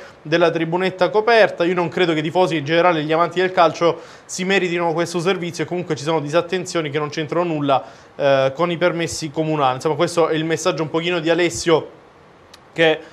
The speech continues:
eh, ha voluto esprimere sui, eh, sui nostri canali ufficiali. Ehm, allora, io a questo punto direi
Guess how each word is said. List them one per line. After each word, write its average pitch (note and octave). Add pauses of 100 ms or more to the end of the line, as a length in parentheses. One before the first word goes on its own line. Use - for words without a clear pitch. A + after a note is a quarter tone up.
(260)
eh, C#3
ha D#3+
voluto E3
esprimere E3+
sui, E3 (340)
eh, C#3+
sui F3
nostri F3+
canali F3+
ufficiali. A3
Ehm, D#3+ (460)
allora, F3+
io A#3
a G#3+
questo G#3+
punto A3
direi F#3+